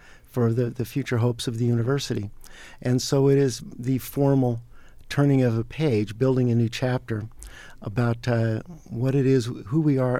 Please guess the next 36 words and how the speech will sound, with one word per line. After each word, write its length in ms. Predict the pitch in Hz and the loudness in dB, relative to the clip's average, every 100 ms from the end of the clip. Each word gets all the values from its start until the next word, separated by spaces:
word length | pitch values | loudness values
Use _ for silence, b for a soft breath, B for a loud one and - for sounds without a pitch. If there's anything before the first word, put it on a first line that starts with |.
| - | -4
and 240 | 117 113 | -4 -2
where 200 | 117 127 | 0 0
we 160 | 123 123 | 0 -2
aspire 460 | 107 - 110 107 110 | -4 -6 -6 -4 -4
to 120 | - | -6
go. 300 | 110 113 95 - B B B B | -4 -2 -4 -8 B B B B
And 140 | - 131 | -2 2
that's 240 | 156 170 | 2 2
why 280 | 165 143 131 135 - | 2 4 4 0 -2
we 140 | 131 | 0
invite 340 | 123 135 165 165 | 2 4 2 2
people, 460 | 127 120 123 120 117 b b b - | -4 -2 -2 -2 -6 b b b -6
uh, 360 | 123 117 117 | -2 0 0
from 260 | 113 - 123 | 0 0 2
around 340 | 117 117 120 | 4 4 2
the 60 | 117 | 0
state, 360 | - 127 120 127 - - | -2 0 0 -2 -8 -12
around 260 | - 117 110 | -6 -4 -2
the 80 | 104 | -4
country, 520 | - 143 - 113 110 - B B B - | -2 -2 -2 -4 -4 -8 B B B -2
to 240 | 127 117 | 2 2
participate 760 | - 117 175 170 - 120 107 113 - | 0 -2 -2 0 0 0 -2 -2 -4
in 120 | 113 | -2
different 360 | 110 117 123 117 | -2 -2 -4 -4
ways, 260 | 110 110 | -2 -2
and 80 | 123 | -2
we 60 | 127 | -2
invite 260 | 127 139 | 0 0
our 80 | 143 | 0
community 540 | 127 139 147 147 107 | -2 -2 0 0 0
to 80 | 107 | -2
be 120 | 113 | -2
a 60 | 110 | -4
part 340 | - - 143 | -6 -2 0
of 80 | 113 | 0
it. 120 | 98 | -4